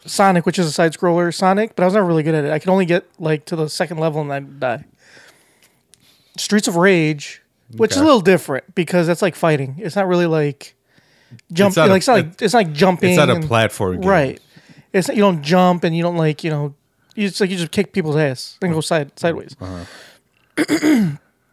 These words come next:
Speaker 1: That I was pretty good at just 'cause I was, you know, you just, you button mash p-, pretty much.
Speaker 2: Yeah.
Speaker 1: Um,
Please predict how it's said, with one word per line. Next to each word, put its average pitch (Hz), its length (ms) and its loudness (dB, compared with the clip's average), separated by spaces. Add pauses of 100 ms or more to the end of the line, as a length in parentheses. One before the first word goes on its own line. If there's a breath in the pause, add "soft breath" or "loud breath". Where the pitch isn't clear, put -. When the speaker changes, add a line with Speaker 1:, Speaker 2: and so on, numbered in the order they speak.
(1200 loud breath)
Speaker 1:
That 190 300 2
I 247 60 2
was 196 160 2
pretty 170 200 -2
good 170 140 0
at 170 140 0
just 165 100 -8
'cause 170 140 -4
I 175 40 0
was, 147 300 -6
you 180 80 -2
know, 170 120 -2
you 180 80 -6
just, 175 340 -4 (100)
you 226 100 -8
button 180 280 -2
mash 160 260 -2
p-, 196 100 -8
pretty 175 220 -4
much. 190 220 -6 (120)
Speaker 2:
Yeah. 87 300 -4 (560 loud breath)
Speaker 1:
Um, 170 640 2